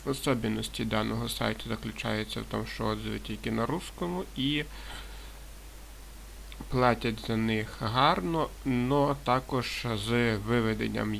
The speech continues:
є труднощі, тому що виведення тільки на карти банка Рефе або на ЮМАНІ.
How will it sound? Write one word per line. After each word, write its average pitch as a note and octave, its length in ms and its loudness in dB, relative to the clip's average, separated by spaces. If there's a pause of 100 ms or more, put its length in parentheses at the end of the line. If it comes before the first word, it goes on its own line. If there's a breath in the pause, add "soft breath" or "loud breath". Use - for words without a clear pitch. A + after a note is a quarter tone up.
(100)
є A#2 360 4
труднощі, C3+ 720 0
тому A2 420 2
що - 420 0
виведення A#2 500 2
тільки G#2+ 380 -2
на G#2 220 0
карти A2 420 2
банка G#2+ 760 0 (480 loud breath)
Рефе A#2 600 2 (120)
або A2+ 680 2 (600 loud breath)
на A2+ 540 6 (180)
ЮМАНІ. A2 760 2